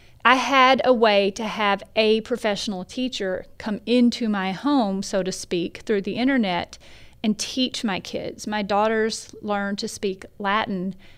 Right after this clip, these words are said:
because of Colby Academy's excellent teacher, um, who taught them Latin. And my daughters developed a real relationship with him. That teacher was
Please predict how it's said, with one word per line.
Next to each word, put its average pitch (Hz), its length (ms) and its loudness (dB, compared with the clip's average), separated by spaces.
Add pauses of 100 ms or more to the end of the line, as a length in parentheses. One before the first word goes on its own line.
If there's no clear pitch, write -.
(160)
because 220 540 0
of 208 120 -8
Colby 190 360 -2
Academy's 185 760 -4 (540)
excellent 214 460 -2
teacher, 202 560 -4 (460)
um, 175 360 -4 (260)
who 226 100 -2
taught 196 380 -2
them 175 160 -2
Latin. 185 540 -6 (1400)
And 226 100 4
my 220 100 4
daughters 226 420 8
developed 214 400 4
a 196 60 2
real 196 200 4
relationship 196 760 0
with - 220 -6
him. 180 180 -6
That 190 300 -4
teacher 208 420 -4
was 190 480 -4